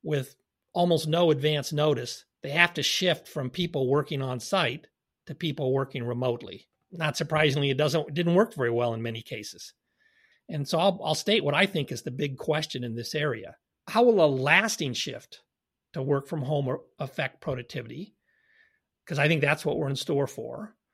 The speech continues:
When working arrangements are a matter of choice rather than necessity, as they were in the pandemic,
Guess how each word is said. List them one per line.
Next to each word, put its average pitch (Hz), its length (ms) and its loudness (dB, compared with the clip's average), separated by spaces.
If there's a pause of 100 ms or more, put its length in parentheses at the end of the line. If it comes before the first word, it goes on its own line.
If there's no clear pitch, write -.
(540)
When 190 220 4
working 226 380 6
arrangements 156 580 4
are 147 100 2
a 139 40 2
matter 156 320 2
of 123 100 -2
choice - 640 0 (460)
rather 147 340 0
than 135 180 0
necessity, 151 600 -2
as 147 100 -12
they 135 140 -8
were 131 260 -2
in 120 100 -6
the 117 80 -6
pandemic, 131 640 -4